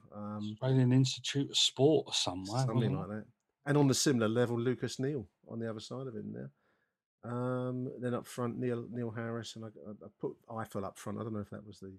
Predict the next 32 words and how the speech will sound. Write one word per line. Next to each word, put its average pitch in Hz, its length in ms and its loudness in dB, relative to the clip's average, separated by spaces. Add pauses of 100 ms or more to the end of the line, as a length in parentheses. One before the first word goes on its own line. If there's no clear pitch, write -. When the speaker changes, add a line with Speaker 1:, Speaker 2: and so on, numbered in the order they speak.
(160)
Speaker 1:
the 104 80 -16 (100)
way 104 120 -10
that 95 80 -10
it 95 260 -14
actually 101 220 -16
played 101 320 -8
on 95 80 -6
the 95 80 -6
day, 98 280 -6
but, 101 120 -10 (180)
um, 98 160 -12 (1000)
two, 151 280 8
two 123 280 2
great 110 360 0
players 104 380 -2
in 101 120 -2
Mill 101 200 -2
history, 101 320 -10
Neil 107 180 -4
Harris 101 320 -8
and 92 140 -14
Paul 98 340 -8
Eiffel. 98 340 -10 (220)
Um, 101 400 -10 (720)
there's 131 160 -2
some, 127 220 -4
the, 123 100 0
the 127 160 -6
seeds 131 600 0
of 127 180 -4
a 113 60 -6
truly 113 680 4